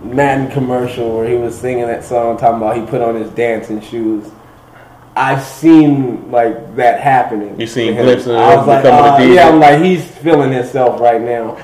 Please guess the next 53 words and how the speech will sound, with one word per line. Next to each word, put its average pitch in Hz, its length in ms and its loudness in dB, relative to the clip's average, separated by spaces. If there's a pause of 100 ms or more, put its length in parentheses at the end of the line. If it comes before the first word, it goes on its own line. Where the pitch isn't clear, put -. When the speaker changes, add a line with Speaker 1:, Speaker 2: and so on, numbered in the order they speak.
Speaker 2:
<laughs> - 300 -6
Speaker 1:
He's 139 200 0
got 135 240 4
a, 131 60 0
he's, 135 200 -2
he's 135 180 -8
probably 139 340 6
got 135 260 4
some 135 240 -2
fast 135 320 0
talking - 320 0
agent 131 580 -6
telling 131 300 -6
him 127 160 -6
a 123 60 -4
bunch 123 300 -4
of 113 100 -12
stuff. 117 440 -2 (520)
Speaker 2:
So 135 160 4
you 139 120 4
think 131 220 4
that 113 160 0
Drew 131 180 0
Rosenhaus 135 760 2
is 117 280 -6
a - 60 0
big 180 100 4
Speaker 1:
Yeah, 170 380 6
Speaker 2:
part 147 120 6
of - 60 2
him 143 240 2 (140)
Speaker 1:
yeah, 139 60 6
Speaker 2:
acting - 260 6
Speaker 1:
a 143 60 6
Speaker 2:
all 139 80 6
Speaker 1:
lot 147 180 6
Speaker 2:
that - 140 8
Speaker 1:
of - 80 4
it, - 20 6 (260)
Speaker 2:
character? 151 300 -2
Speaker 1:
a 147 120 2
lot 185 280 4
of 175 160 2
it. 143 220 4
When 156 160 4
you, 170 160 2
especially 202 400 0
when 190 80 0
you 175 160 0
get 170 400 0
a - 40 -16
big 160 300 -2
contract 156 640 -2